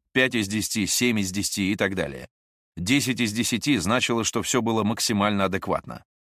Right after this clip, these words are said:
Blizzard металась из одной крайности в другую. Некоторые дни оценивались в десять из десяти, а другие в ноль из десяти. «Если мы взлетали, то сразу в стратосферу,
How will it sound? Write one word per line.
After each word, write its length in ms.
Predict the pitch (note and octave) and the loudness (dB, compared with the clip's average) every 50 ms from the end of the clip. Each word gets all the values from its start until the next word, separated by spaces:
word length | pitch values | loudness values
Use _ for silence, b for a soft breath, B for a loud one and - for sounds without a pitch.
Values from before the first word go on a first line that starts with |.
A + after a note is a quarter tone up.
| _ _ _ _ | _ _ _ _
Blizzard 500 | F2+ F2 G#2+ C#3 D#3+ C#3 C#3+ C#3 A2+ - | -4 -2 0 2 2 2 2 0 0 0
металась 460 | B2 B2 - - C3 B2+ A#2+ G2 - - | -2 0 2 4 4 4 4 2 0 -2
из 160 | - A2+ G#2 | -2 0 2
одной 280 | A#2 G#2+ G#2 B2 B2+ B2 | 0 2 2 0 0 0
крайности 520 | - A#2 A#2 A#2 A2+ A2 G2+ - - A#2+ | 0 2 2 2 2 2 -2 -2 -2 -4
в 80 | G2 E2 | -4 -4
другую. 480 | F#2+ A2 A2+ G2 F#2+ D#2+ C#2 B1 - - _ _ _ _ _ _ | -2 -4 -2 -2 -2 -4 -4 -6 -10 -16 _ _ _ _ _ _
Некоторые 480 | E2+ G2+ A#2 A2+ - - A#2+ A2 A2 A2 | 2 2 2 2 2 2 2 2 2 2
дни 160 | G2+ A#2+ C3+ | 2 2 2
оценивались 640 | B2+ A2 - - B2+ A2+ A2 G#2+ G#2+ G#2+ G2+ - - | 2 2 2 2 0 2 2 2 2 2 0 0 -2
в 140 | A2 F#2 F2 | -4 -6 -4
десять 380 | G2 A2+ B2+ - - F2+ D#2 F2 | 0 0 0 0 0 -4 -4 -6
из 100 | D#2+ C#2+ | -6 -4
десяти, 480 | E2 F2+ - - F#2 - C#3 C3+ - b b b b | -4 -4 -4 -4 -2 0 0 0 0 b b b b
а 140 | A2 A2+ | 0 2
другие 480 | G#2 A2+ A2+ A2+ G#2 A#2 B2+ B2 A#2 G2+ | 2 2 0 0 0 2 2 4 2 2
в 100 | E2+ G#2+ | 2 0
ноль 380 | A#2 A#2+ B2+ A2+ D#2+ C#2+ D2 - | 0 2 2 0 0 -2 -4 -6
из 160 | F#2+ E2+ C#2+ D#2 | -6 -6 -4 -4
десяти. 500 | E2+ D#2+ - F#2 E2 - D2+ C2+ B1+ - _ _ _ _ _ _ _ _ _ _ | -6 -4 -4 -4 -4 -6 -8 -10 -12 -16 _ _ _ _ _ _ _ _ _ _
«Если 300 | - A2+ A#2 - - A#2 | -2 0 0 0 0 0
мы 140 | A2 A#2 G#2 | 0 0 0
взлетали, 520 | F2 F#2 G#2+ A2+ - - C#3+ C3 G2+ E2+ | -2 -2 -2 -2 2 2 2 2 2 0
то 140 | - - F2+ | -2 -4 -4
сразу 340 | - - G#2 A#2+ A#2 G#2 G#2+ | -2 0 0 0 0 0 -2
в 60 | - | -4
стратосферу, 680 | - - G#2+ G2+ A#2+ A#2 - - - F#2 - C#2+ D2 | -4 -4 -2 0 0 0 0 -2 -2 -4 -4 -6 -8